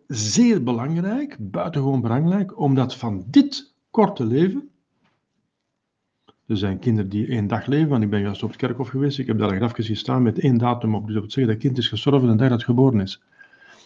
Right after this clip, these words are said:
Er zijn mensen die één dag, eh, leven, er zijn mensen die honderdtwintig jaar leven.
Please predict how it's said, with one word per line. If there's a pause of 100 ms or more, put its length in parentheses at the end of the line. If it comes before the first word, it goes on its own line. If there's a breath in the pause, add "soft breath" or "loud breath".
(200 soft breath)
Er
zijn
mensen
die
één
dag, (1000)
eh,
leven,
er
zijn
mensen
die
honderdtwintig
jaar
leven.